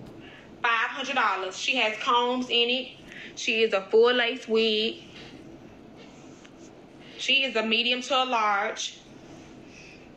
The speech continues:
How a man look this fine. Oh, thank you, girl. I appreciate you.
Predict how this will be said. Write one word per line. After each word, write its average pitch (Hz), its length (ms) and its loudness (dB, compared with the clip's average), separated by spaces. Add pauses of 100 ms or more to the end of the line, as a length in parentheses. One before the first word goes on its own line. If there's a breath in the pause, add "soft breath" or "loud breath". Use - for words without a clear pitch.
(100)
How 208 300 -6
a 185 40 -4
man 185 300 -4
look 185 160 -8
this - 200 -10
fine. 185 280 -4
Oh, 359 360 4
thank 392 260 0
you, 381 120 4
girl. 339 120 4
I 359 580 4
appreciate 349 580 0
you. 381 500 4